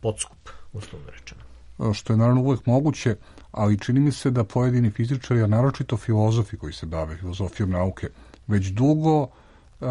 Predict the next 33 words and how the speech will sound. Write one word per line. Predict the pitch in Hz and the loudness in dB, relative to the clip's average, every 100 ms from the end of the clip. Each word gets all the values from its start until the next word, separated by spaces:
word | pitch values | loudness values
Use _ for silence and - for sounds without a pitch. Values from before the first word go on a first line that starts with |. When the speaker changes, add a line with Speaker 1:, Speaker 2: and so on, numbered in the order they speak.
| 120 | 0
Speaker 2:
na | 120 | 4
neki | 127 127 123 | 4 4 2
način | 123 123 - 127 | 2 2 2 0
žale | 104 117 123 107 | 4 4 4 2
što | - - | -2 -2
je | 101 | -2
taj, | 98 107 104 | 0 0 0
e, | 101 - - - - - 107 101 - | -2 -8 -16 -18 -20 -6 0 0 -2
standardni | - - 110 110 107 | -4 0 2 2 2
model, | 110 110 110 98 | 2 2 0 0
e, | 98 92 - | -2 -2 -2
toliko | 110 107 - 113 | 2 2 2 0
usložnjen, | 107 - 131 113 110 107 | 0 0 0 2 2 -2
što | - | 0
ima | 110 | -2
toliko | 104 113 120 - | 2 2 2 0
tih | - 101 | -4 -4
fundamentalnih | 110 107 98 98 101 | 2 4 4 0 -2
čestica | 98 104 - 110 - 98 - - - | 0 -2 0 -2 0 -2 -4 -16 -6
i | 107 | -2
teže | - 120 117 | 0 2 4
nekoj | 117 - 113 | 2 2 2
unifikaciji, | 113 101 110 117 107 - 110 - - - | 2 2 0 0 0 0 -2 -2 -16 -12
a | - 98 | -2 0
ovde | 104 110 | 2 2
bismo | 107 - 113 | 0 -4 0
ga | 117 | 0
još | 110 156 | 2 2
više | 151 135 | 2 2
razgranali. | 117 98 - - - - - - - - - - - - - - - | 2 0 -10 -16 -20 -20 -18 -18 -18 -18 -18 -18 -18 -18 -20 -20 -8
A, | 113 104 104 | -2 2 2
Speaker 1:
Pa | 104 | 0
jeste. | 104 165 - - | -2 -4 -4 -8